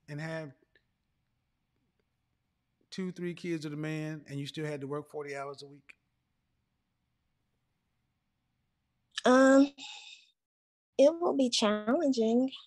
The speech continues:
Speaker 2: I
Speaker 1: The
Speaker 2: feel,
Speaker 1: answer
Speaker 2: you
Speaker 1: is
Speaker 2: know,
Speaker 1: yes or
Speaker 2: to
Speaker 1: no. The answer is yes, I could get married and
Speaker 2: No.
Speaker 1: work. Okay, so this is another one, and then the hell with you too. The hell with you too.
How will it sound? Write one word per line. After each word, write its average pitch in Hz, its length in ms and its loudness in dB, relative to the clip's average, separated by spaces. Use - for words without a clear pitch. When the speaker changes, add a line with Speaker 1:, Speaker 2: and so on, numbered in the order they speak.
Speaker 2:
I 214 60 -2
Speaker 1:
The 220 140 -6
Speaker 2:
feel, 233 160 4
Speaker 1:
answer 247 280 0
Speaker 2:
you 233 80 0
Speaker 1:
is 220 60 2
Speaker 2:
know, 202 80 4
Speaker 1:
yes 165 240 0
or 160 60 -2
Speaker 2:
to 147 60 2
Speaker 1:
no. 131 340 -2
The 135 100 -8
answer 135 360 -8
is 107 140 -14
yes, 175 280 -4
I 170 100 -6
could 151 100 -12
get 170 160 -8
married 160 240 -6
and 247 80 2
Speaker 2:
No. 233 300 6
Speaker 1:
work. - 160 -12
Okay, 113 240 -14
so 147 280 -6
this 190 160 -8
is 196 100 -8
another 180 340 -4
one, 170 260 -8
and 156 140 -12
then 143 200 -8
the 135 100 -8
hell 185 460 -6
with 160 340 -10
you 160 220 -12
too. 107 380 -12
The 127 80 -10
hell 170 200 -2
with 170 200 -6
you 156 80 -8
too. 98 320 -12